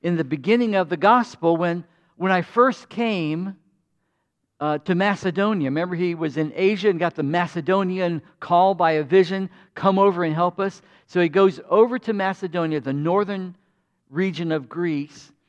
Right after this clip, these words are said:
and he goes to this city called Philippi, gets thrown in jail, but God uses it to bring a Philippian jailer to, uh, salvation and other people there at Philippi. And so it's the beginning of the gospel,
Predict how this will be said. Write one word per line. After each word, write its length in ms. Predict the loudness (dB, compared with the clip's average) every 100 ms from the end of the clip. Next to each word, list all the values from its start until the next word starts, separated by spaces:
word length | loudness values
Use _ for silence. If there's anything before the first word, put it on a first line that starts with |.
| _ _ _
and 160 | -6 -4
he 40 |
goes 280 | 2 4 2
to 80 | 0
this 220 | -2 -2
city 320 | -2 0 0
called 340 | 0 2 2 0 0
Philippi, 760 | 2 2 2 -2 -2 -2 -8 -12 _ _ _
gets 180 | 0 0
thrown 300 | 0 2 4
in 160 | 4 4
jail, 480 | 4 6 6 4 -2 _ _ _ _ _ _ _ _
but 460 | 0 0 -2 _ -6
God 300 | -2 -2 -4
uses 400 | -6 -6 -4 0
it 160 | 0
to 180 | 0 -4
bring 300 | -2 -4 -4
a 40 | -6
Philippian 500 | -2 -2 -2 -6 -4
jailer 360 | -2 -2 -4
to, 440 | -4 -4 -4 -4 -10 _ _ _ _
uh, 360 | -4 -2 -2 -6 -12 _
salvation 800 | -4 -2 0 0 -2 -4 -8 -6
and 240 | -4 -2
other 240 | -2 -2 -4
people 340 | -4 -6 -6
there 240 | -4 -4 -4
at 120 | -6
Philippi. 720 | -6 -4 -4 -6 -4 -4 -4
And 180 | -6 -8
so 160 | -4 -6
it's 120 | -6
the 80 | -10
beginning 640 | -4 -4 0 2 2 0
of 80 | -2
the 80 | -4
gospel, 840 | 2 4 4 0 -6 -2 -2 -4